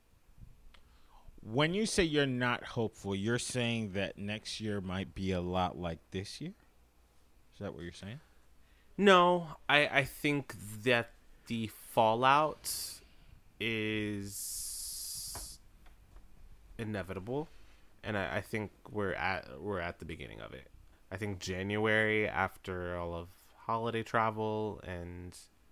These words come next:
Speaker 2: I, and I hate to be going pandemic focused about my outlook, but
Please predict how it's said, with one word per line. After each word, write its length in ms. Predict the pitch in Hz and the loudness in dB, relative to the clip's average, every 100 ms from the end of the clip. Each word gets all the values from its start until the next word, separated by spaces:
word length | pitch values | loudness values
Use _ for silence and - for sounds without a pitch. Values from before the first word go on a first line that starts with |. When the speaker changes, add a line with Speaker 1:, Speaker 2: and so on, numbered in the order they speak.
| _ _ - _ _ - _ _ - - | _ _ -20 _ _ -20 _ _ -20 -10
Speaker 2:
I, 460 | 67 - 131 117 - | -2 6 6 6 2
and 220 | 110 113 | 0 2
I 60 | 104 | 2
hate 200 | 107 - | 0 -2
to 80 | 95 | -6
be 220 | 104 95 - 135 | -6 -6 -14 -8
going 380 | 110 104 101 98 | 0 2 2 -2
pandemic 640 | - 104 95 92 90 82 | -4 -4 -2 -4 -4 -8
focused 640 | - 90 82 80 69 - - | -4 -4 -4 -8 -8 -8 -8
about 440 | 90 78 - - | -4 -6 -6 -6
my 160 | 90 - | -6 -4
outlook, 480 | 78 - 69 - - | -8 -8 -14 -16 -12
but 280 | - 90 58 | -6 -4 -6